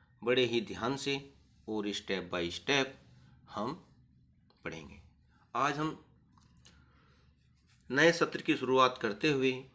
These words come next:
प्रथम यूनिट फिजिक्स फर्स्ट की unit and dimension। आप जानते हैं कि फिजिक्स, physics is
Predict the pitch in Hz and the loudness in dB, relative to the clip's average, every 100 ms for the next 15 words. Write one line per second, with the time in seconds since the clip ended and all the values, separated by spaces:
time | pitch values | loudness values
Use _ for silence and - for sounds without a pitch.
0 | _ _ _ _ 139 131 - 180 170 135 | _ _ _ _ 0 0 2 6 6 6
1 | 117 113 - - _ _ _ _ _ - | 4 0 -4 -18 _ _ _ _ _ -20
2 | _ _ _ _ _ - 123 170 - - | _ _ _ _ _ -2 4 4 2 -8
3 | - - 160 170 - 107 98 - _ _ | -16 4 4 4 -2 -2 -2 -6 _ _
4 | - 104 120 123 120 127 214 269 - _ | -14 -4 0 0 2 0 0 -4 -14 _
5 | - 95 82 87 - - - - _ _ | -10 -8 -8 -12 -14 -16 -16 -20 _ _
6 | _ - - 110 113 107 98 127 165 180 | _ -20 -2 0 0 0 0 2 4 4
7 | 180 190 190 _ _ _ _ _ _ 120 | 4 2 -4 _ _ _ _ _ _ -4
8 | 113 - 131 175 220 - - - _ _ | -2 -2 6 8 8 2 -2 -12 _ _
9 | _ _ _ _ - - _ _ _ - | _ _ _ _ -20 -20 _ _ _ -20
10 | _ _ _ - 120 135 214 - 113 | _ _ _ -8 2 6 6 4 2